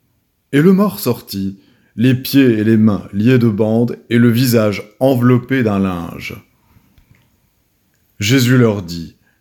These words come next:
Déliez-le et laissez-le aller. » Car Dieu a tant aimé le monde qu'il a donné son Fils unique, afin que quiconque croit en lui ne périsse point,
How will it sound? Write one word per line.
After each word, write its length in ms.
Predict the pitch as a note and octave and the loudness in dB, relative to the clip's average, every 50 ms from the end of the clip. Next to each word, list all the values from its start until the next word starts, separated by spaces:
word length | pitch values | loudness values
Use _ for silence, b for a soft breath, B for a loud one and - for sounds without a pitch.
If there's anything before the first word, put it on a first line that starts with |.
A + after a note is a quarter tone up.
| _ G2 | _ -12
Déliez-le 960 | G2 F#2+ F#2+ C3+ C#3 C#3 B2+ A#2 A#2 A2 G#2+ F#2+ F#2 F2+ F2 D#2+ - _ _ _ - | -8 -2 2 2 2 4 4 2 2 2 0 -2 -4 -8 -10 -12 -14 _ _ _ -4
et 140 | - B2 B2 | 0 2 4
laissez-le 680 | B2+ B2+ C3+ C3+ C3 - - A#2+ A2 G#2 G#2 F#2+ F2+ | 4 4 4 2 0 0 0 0 2 2 0 -2 -4
aller. » 300 | E2+ E2 D#2+ D#2+ D#2+ - _ _ _ _ _ _ _ _ _ _ _ _ _ _ _ _ _ _ _ _ _ _ _ _ _ _ _ _ _ _ _ _ _ _ _ _ _ _ _ _ _ _ _ b b b b b b b b b b b _ - | -4 -8 -12 -14 -16 -18 _ _ _ _ _ _ _ _ _ _ _ _ _ _ _ _ _ _ _ _ _ _ _ _ _ _ _ _ _ _ _ _ _ _ _ _ _ _ _ _ _ _ _ b b b b b b b b b b b _ -4
Car 300 | - B2+ B2 A#2+ G#2+ A2+ | 0 0 0 0 0 -2
Dieu 260 | F#2+ A2 A#2+ C3+ C3 | -4 -2 0 2 2
a 100 | A2+ G#2+ | 2 0
tant 300 | G2 - - C#3 C#3+ C#3 | 0 -2 0 0 0 2
aimé 280 | A#2+ B2 A#2 A2 A2 G#2 | 2 0 0 2 0 0
le 120 | F#2+ F#2+ | 0 -2
monde 400 | F2+ F#2 F2 F2 F2+ F#2+ F#2 - G2 | -4 -4 -6 -8 -10 -12 -14 -12 -6
qu'il 180 | - C3 C3 | -2 2 2
a 80 | C3 C3 | 4 4
donné 280 | B2 C#3 C#3+ D3+ D#3+ D#3 | 4 4 4 4 2 0
son 220 | D#3 D3 C3+ B2 | 0 0 0 0
Fils 280 | C3 - G3 G3 - - | 0 0 0 0 2 2
unique, 560 | C#3 A#2 A2 G2+ F#2+ F#2+ - - - _ _ _ _ _ - | 2 2 4 2 0 -4 -8 -16 -20 _ _ _ _ _ -6
afin 440 | G#2+ A2+ A2+ - - C3+ C3 C3 B2+ | -4 -4 -4 -2 0 2 2 2 0
que 140 | B2+ - | 0 -2
quiconque 680 | F#2+ F#2+ - - D3+ D#3 C3 - C3 C3 C3 C3 B2 B2 | -6 -6 -6 -4 -6 -6 -4 0 0 2 2 2 0 0
croit 240 | B2 - A#2 A2+ G#2+ | -2 -4 -2 0 2
en 120 | G#2 G2+ | 2 2
lui 360 | G2+ G2 F#2+ F#2+ G2 G2 G2 B B B B A#2 B B | 0 0 0 -2 -2 -4 -4 B B B B -20 B B
ne 160 | F#2+ G2 G2+ | -2 -2 -2
périsse 540 | G2 G2 - - F3 E3+ C#3+ C3+ A#2+ - - | -2 -2 -4 0 0 0 2 2 0 -2 -2
point, 420 | - - - F#2+ E2+ D#2 D#2+ E2 | -6 -6 -8 -6 -6 -6 -8 -14